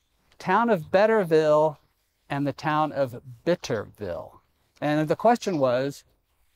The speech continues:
which town would you rather live in?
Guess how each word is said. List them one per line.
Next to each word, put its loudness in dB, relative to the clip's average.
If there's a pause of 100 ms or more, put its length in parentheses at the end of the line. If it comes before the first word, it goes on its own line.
(120)
which -4
town -4
would -8
you -8
rather -4
live -2 (1080)
in? -20